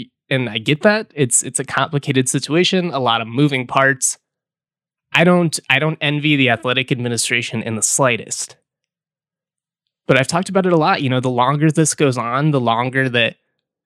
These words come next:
people, players especially, feel like that they're being left in the dark, the more uncertainty it's gonna create, the more uneasy everyone's gonna feel.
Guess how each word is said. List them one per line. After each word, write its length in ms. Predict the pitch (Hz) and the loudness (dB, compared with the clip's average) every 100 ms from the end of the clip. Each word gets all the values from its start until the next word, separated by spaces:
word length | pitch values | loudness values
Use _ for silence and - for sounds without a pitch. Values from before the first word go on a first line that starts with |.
| - | -6
people, 320 | - 160 151 | 2 4 4
players 540 | 127 - 127 127 139 131 | 0 2 4 4 4 2
especially, 520 | - 127 127 160 160 | 0 0 0 0 0
feel 260 | 135 123 | 2 2
like 240 | 123 120 120 | 2 0 0
that 160 | 120 113 | -4 -2
they're 160 | 117 | -2
being 320 | 113 117 120 | -2 -2 -2
left 280 | 113 113 - | 0 -2 0
in 100 | 123 | -2
the 60 | 117 | 0
dark, 480 | 98 110 151 - _ _ _ _ _ _ _ _ _ _ _ | -2 -2 -2 -4 _ _ _ _ _ _ _ _ _ _ _
the 80 | - | -2
more 240 | 131 120 131 | 2 4 4
uncertainty 500 | 143 - 165 196 170 | 2 2 2 4 2
it's 160 | 131 | 0
gonna 160 | 123 110 | -4 -6
create, 400 | - 110 107 107 | -4 -4 -4 -6
the 60 | |
more 200 | 117 120 123 | 0 2 2
uneasy 680 | 139 147 165 185 170 151 | 2 0 0 0 0 -2
everyone's 380 | 135 139 139 135 | 0 0 0 -2
gonna 160 | - 147 | 0 0
feel. 480 | - 156 165 123 | 2 0 0 -4